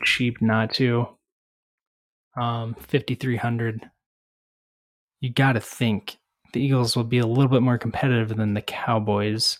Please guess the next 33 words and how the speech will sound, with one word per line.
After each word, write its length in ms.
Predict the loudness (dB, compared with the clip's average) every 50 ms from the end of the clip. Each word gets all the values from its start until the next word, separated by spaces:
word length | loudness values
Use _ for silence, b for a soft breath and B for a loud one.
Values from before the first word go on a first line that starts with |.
| _
even 140 | -4 -2 0
though 160 | 0 2 0
the 60 | 0 -2
Cowboys 460 | -2 -2 0 0 0 0 -2 -6 -10 -12 _ _ -4
way 160 | -2 0 0
better 200 | 0 0 -2 -2
team. 380 | -4 -4 -4 -2 -2 -2 -4 -4
Obviously, 460 | -2 -2 -2 0 0 -2 -2 -2 -2
everybody 340 | -2 -2 -2 -4 -4 -4 -4
knows 220 | -4 -4 -4 -2
that. 300 | -2 -2 -2 -2 -4 B B B B B B B B B B B B B _ _ _
But 280 | 4 4 4 4 0 -4 _ _ _ _ _ _ _ _ _ _ _ _ _ _
it'd 100 | _ _
be 120 | 0 2 2
hard 260 | 4 4 4 4 6
to 60 | 6
repeat 360 | 4 4 4 2 2 2 2
how 160 | 2 0 -2
poorly 480 | -4 -4 -2 -2 0 2 2 4 2 2
the 100 | 0 -2
Cowboys 480 | -2 -2 -2 0 0 0 0 -2 -2 -4
played, 680 | -8 -12 -8 -2 0 2 2 2 2 0 0 -2 -6 -10 _ _ _ _ _ _ -16 -10 -8
regardless 500 | -4 0 2 2 2 2 2 0 0 -2
of 80 | -2
how 180 | -2 -2 -2 -2
shitty 500 | -2 -2 -4 -2 -2 -2 0 2 2 2
or 120 | 2 2
good 240 | 0 0 0 0 2
of 100 | 2 0
a 80 | 0 -2
team 320 | -4 -4 -2 0 0 0
you 160 | 0 0 -2
are. 380 | -2 -4 -4 -4 -4 -4 -6 b